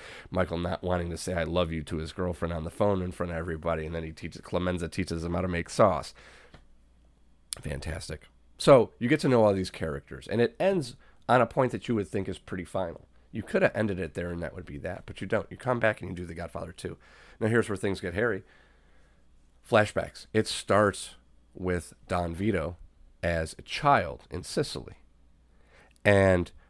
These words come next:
while you're chronicling that voyage to where he was at the beginning of Godfather One, you're also following Michael from the end of Godfather One.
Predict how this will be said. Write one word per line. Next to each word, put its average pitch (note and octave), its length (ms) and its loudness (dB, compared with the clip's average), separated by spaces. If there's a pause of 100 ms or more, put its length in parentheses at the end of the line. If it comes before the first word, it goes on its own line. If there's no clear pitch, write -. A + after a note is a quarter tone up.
(100)
while A#2 500 10
you're G2 220 4
chronicling G2+ 840 4
that F2+ 280 2
voyage E2 760 -2
to F#2 280 -4
where F#2+ 280 0
he E2 180 -10
was F2+ 340 -4
at E2 140 -8
the E2+ 80 -10
beginning F2 640 -4
of D#2+ 180 -6
Godfather D2+ 520 -6
One, D#2 440 -6 (1040)
you're F#2+ 260 0
also G2+ 340 4
following F2 480 2
Michael E2 540 0 (380)
from F2 320 0
the D2 200 -6
end F2 460 0
of D#2 160 -4
Godfather C#2+ 580 -6
One. C2 300 -8